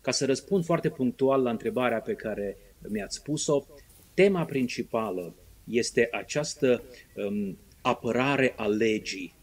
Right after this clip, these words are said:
în contextul dezbaterilor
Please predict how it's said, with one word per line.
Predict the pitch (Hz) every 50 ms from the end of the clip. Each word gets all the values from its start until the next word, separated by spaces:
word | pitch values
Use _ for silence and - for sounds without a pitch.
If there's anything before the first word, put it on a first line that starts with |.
| - - - - - - - - - - - -
în | - 139 156 190 226 226
contextul | - - 185 151 135 - 151 151 147 - - - 147 131 120
dezbaterilor | 107 110 107 98 98 98 113 110 120 - - 131 117 120 117 113 113 113 113 113 110 110